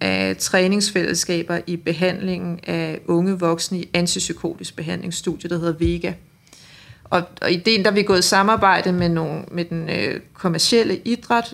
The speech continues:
øh, nogle funktionelle træningscentre, hvor vi har klædt nogle instruktører på til at kunne, øh, varetage træningen af de her unge mennesker. Øhm,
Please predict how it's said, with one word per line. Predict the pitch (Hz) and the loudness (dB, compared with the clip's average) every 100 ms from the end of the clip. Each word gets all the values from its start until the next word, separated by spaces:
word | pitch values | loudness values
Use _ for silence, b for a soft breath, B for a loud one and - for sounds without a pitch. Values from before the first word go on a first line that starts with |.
| - | -4
øh, | 185 175 165 165 | 0 2 0 0
nogle | 165 165 | -4 -4
funktionelle | - 202 196 214 196 170 | 0 2 2 0 0 -2
træningscentre, | - 180 190 208 - 196 180 180 | 0 2 2 0 0 0 0 0
hvor | 175 | -2
vi | 165 170 | -2 -2
har | 165 | -4
klædt | - 175 165 175 | -4 -4 -4 -2
nogle | 165 | -4
instruktører | 165 - 160 - 226 208 196 | -4 -6 -6 -2 0 2 0
på | - 196 - | 0 0 0
til | - 185 175 - | -2 -2 -2 -2
at | 175 | -4
kunne, | - 180 170 156 151 - B B B B B B 165 | -6 -8 -6 -6 -10 -14 B B B B B B -4
øh, | 160 156 | -2 2
varetage | 165 185 208 - 190 170 | 4 4 2 0 0 -2
træningen | - 180 180 196 202 180 | 0 2 2 2 2 0
af | 170 | -2
de | 180 | 0
her | 190 170 | 0 0
unge | 170 175 196 | 0 0 2
mennesker. | 185 170 185 196 196 - _ _ _ _ _ _ _ _ - - | 2 0 -2 -4 -6 -8 _ _ _ _ _ _ _ _ -14 -8
Øhm, | 190 175 165 160 160 | -6 -4 -6 -8 -12